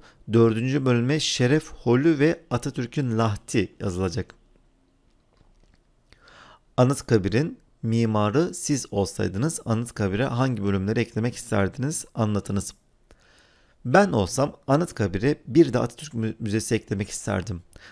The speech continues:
Atatürk'ün başarılarının, hizmetlerinin anlatıldığı bir bölüm, Atatürk'ün özel eşyalarının sergilendiği bir alan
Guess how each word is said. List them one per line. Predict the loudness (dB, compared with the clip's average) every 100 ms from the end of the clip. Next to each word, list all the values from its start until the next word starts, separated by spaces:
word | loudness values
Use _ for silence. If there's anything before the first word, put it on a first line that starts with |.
| -20 _
Atatürk'ün | -2 -2 -6 -4 -2 0
başarılarının, | 0 -2 -2 -2 0 -2 -6 -20 _
hizmetlerinin | -4 0 -2 0 -2 0
anlatıldığı | -2 -2 -4 -4 -2 0
bir | 0
bölüm, | 2 0 -4 _ -6
Atatürk'ün | -4 -2 -4 -4 -6 -4
özel | 0 0
eşyalarının | 0 -2 0 0 -2
sergilendiği | -2 -2 0 0 -2 -2 -2 -2
bir | -2 -2 -4
alan | 0 0